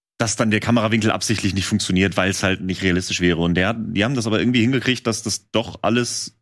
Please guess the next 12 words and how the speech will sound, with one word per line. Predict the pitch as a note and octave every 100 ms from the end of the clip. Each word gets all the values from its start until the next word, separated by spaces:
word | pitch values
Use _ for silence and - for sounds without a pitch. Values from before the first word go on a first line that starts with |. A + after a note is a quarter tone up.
| _
sehr | G#2+ F#2+ A#2
gut | A2+ B2+ -
eingefangen | C#3+ A#3+ F#2 E2
wurde. | D#2+ D#2
Also | F#2
ich | G2
hab | G#2+ -
mich | G#2+ -
nie | A2 B2+ B2 A#2+ - _ _ _ _ _ _ _ - G#2
gefragt, | G#2+ - F#2 G#2+ G#2+
so, | - G#2 F#2 C2 G1+
oder | F2 F#2